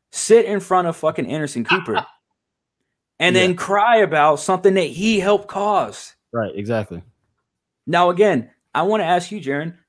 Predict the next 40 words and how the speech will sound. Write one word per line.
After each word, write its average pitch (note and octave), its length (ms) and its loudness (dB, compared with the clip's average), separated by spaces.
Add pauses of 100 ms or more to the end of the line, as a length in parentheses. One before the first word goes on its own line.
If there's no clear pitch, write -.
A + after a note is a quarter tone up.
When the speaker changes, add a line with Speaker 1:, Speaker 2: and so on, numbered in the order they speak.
Speaker 1:
is D3+ 160 -2
this A3+ 200 0
technically A#3 540 4
a B2 80 0
walk B2+ 440 -2
back, C4 300 -4 (260)
or E3+ 180 -2
is E3 60 -2
this, F#3+ 220 -2 (180)
or D#3 140 2
is D3+ 100 0
this G3 180 2
him F3 300 -4
just D#3+ 240 -6
saying, D#3+ 280 0
"Hey, D#3 120 0
look, D3 300 0
I'm D3 200 0
just E3 120 -8
gonna E3 160 -2
be C#3+ 100 -6
human F#3+ 400 0
for - 240 -12
a - 40 -20
second - 400 -16 (1600)
and C3 140 0
say, D#3+ 540 4
hey, D#3 320 4
maybe D#3+ 240 2
we, F#3 200 -4
maybe E3 180 0
we F#3+ 140 0
should - 160 -8
put F3 120 -4
some C3 320 -4
rules G3+ 540 0
to C3+ 80 -6
this G#2+ 160 -8
cancel - 320 -8
culture"? - 340 -8